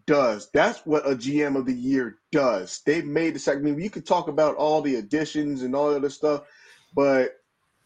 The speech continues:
Beach, and they don't talk about, you know, as far as the kind of sacrifices that they had to make. You know, it's like you said in that speech. So he pretty much nailed every point. Um, they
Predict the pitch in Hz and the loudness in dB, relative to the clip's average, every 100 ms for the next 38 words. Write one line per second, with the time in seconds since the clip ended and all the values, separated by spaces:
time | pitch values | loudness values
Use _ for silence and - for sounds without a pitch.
0 | - 117 165 185 156 147 175 165 165 156 | -20 -4 -4 -2 0 2 4 4 2 0
1 | 139 135 135 131 131 131 131 127 - 143 | 2 2 2 2 0 0 2 0 0 0
2 | 135 127 107 113 139 127 117 151 135 120 | 2 0 -2 -6 -2 -2 -2 -2 -2 -2
3 | 131 127 120 117 120 120 120 120 123 117 | -2 -2 -2 -8 -6 -4 -4 -2 -2 -2
4 | 107 104 117 - 107 113 117 117 113 135 | -6 -4 -4 -6 -8 -6 -6 -6 -4 0
5 | 120 123 - 127 123 127 127 - 127 - | -2 -2 -2 0 2 0 -2 -2 -4 -4
6 | 104 113 139 - 135 127 120 123 117 113 | -6 -4 -4 -2 -2 -2 -2 0 0 0
7 | 131 143 139 139 147 143 139 - - _ | 0 2 0 0 2 2 0 -6 -20 _
8 | _ _ 120 120 113 123 | _ _ 2 2 2 2